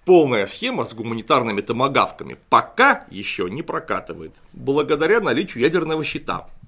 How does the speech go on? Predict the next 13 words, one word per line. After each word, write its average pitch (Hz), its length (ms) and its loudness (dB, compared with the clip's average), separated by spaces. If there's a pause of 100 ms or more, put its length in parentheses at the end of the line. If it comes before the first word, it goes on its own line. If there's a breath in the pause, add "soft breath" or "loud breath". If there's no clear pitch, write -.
(220)
Ядерный 175 760 2
щит 113 260 -4
оставил 139 460 0
нам 135 240 -2
кровавый 147 680 0
коммунистический 104 1000 -6
палач 104 460 -4
Сталин 104 640 2
и 87 60 -12
его 98 280 -2
выкормыши. 107 680 -6 (1120 soft breath)
Подчеркну 170 640 0
красным, 123 580 0